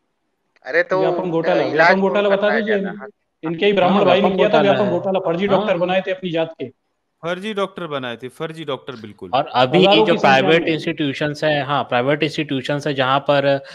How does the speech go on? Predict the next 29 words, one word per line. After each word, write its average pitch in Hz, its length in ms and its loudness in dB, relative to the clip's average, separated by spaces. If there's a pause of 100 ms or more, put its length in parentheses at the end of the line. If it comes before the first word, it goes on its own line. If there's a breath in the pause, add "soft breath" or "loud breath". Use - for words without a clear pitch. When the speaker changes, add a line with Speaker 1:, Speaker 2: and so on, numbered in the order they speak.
(280 loud breath)
Speaker 3:
अ, 120 40 0
डोनेशन 147 560 0
चलता 117 340 -4
है, 143 140 2
वहाँ 143 240 0
पर 151 180 2
देखिए, 202 420 0
कहाँ 160 300 2
के, 165 300 -2
अ, 135 180 -2
सवर्ण 170 380 -2
बच्चे 202 260 -2
ही 190 80 0
जाते 170 240 0
हैं 156 60 -2
अधिकतर। 139 480 -8 (1500 soft breath)
Speaker 1:
हॉस्पिटल 151 400 -2
तो 185 60 -8
Speaker 3:
तो 190 60 -4
Speaker 1:
प्राइवेट 156 340 2
Speaker 3:
आपके 147 200 4
लिए 190 80 4
Speaker 1:
ब्राह्मणों 190 220 2
का 180 60 2
ही 180 60 4
है। 180 40 2
Speaker 3:
रिजर्वेशन 180 280 0
गलत 185 300 0
है, 110 340 -6